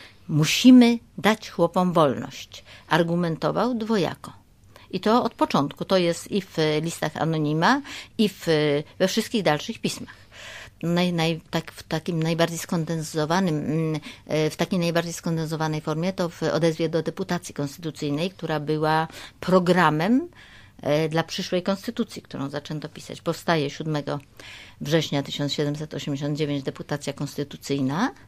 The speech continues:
z Ignacym Potockim de facto na czele, bo formalnie był stary biskup Adam Krasiński, ale de facto Ignacy Potocki i Kołłątaj pisze dla ni-, dla niej program. Y, odezwa do deputacji konstytucyjnej. Zresztą nie tylko on.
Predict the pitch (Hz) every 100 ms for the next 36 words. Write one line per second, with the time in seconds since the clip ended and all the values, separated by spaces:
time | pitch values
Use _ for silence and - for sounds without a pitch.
0 | - - 160 151 147 156 151 - 165 -
1 | - 156 - - 175 180 196 - 156 156
2 | 160 165 127 123 143 143 160 151 147 143
3 | 147 - - - 156 156 - - - -
4 | 139 139 143 139 139 147 - 156 143 139
5 | 135 139 - 139 139 135 - - - -
6 | - 269 277 - - - 196 208 220 -
7 | - - 165 180 185 180 180 - 175 160
8 | 156 156 175 - 170 180 180 180 170 131
9 | 139 - - - - - - - - 143
10 | 160 170 165 160 160 156 - - 143 -
11 | 143 139 - 143 151 - - - 277 262
12 | 151 139 135 240 247 139